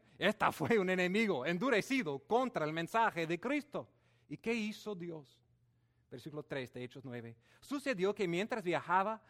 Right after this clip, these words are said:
al acercarse a Damasco, de repente resplandeció en su derredor una luz del cielo, y al caer a tierra, oyó una voz que le decía, 'Saulo, Saulo, ¿por qué me persigues?' Y él dijo,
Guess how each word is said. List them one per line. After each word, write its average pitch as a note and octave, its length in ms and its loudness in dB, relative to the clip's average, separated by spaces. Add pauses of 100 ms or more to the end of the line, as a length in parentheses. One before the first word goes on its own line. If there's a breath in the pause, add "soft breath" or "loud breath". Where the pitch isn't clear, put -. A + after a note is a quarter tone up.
al F#3 120 4
acercarse G#3 540 2
a G#3+ 60 0
Damasco, F3 680 2 (220 soft breath)
de G3 140 6
repente A#3+ 600 4
resplandeció A3 1080 4
en C4+ 60 -2
su A#3 120 -4
derredor G#3 640 4
una G3 340 4
luz B3+ 340 4
del G#3 220 2
cielo, G3+ 460 0 (500)
y G3+ 80 2
al G#3+ 160 4
caer F3 540 2
a E3+ 120 2
tierra, C#3+ 520 -8 (200 soft breath)
oyó G3 260 2
una A#3+ 340 6
voz G#3+ 340 4
que G#3+ 120 0
le F#3+ 120 2
decía, F3 500 -4 (560)
'Saulo, D3+ 680 4
Saulo, E3 640 2 (560)
¿por G#3 280 6
qué C#4 340 8
me A#3+ 200 6
persigues?' A#3+ 840 2 (720)
Y D3 80 -6
él D#3+ 120 -2
dijo, D3 380 -8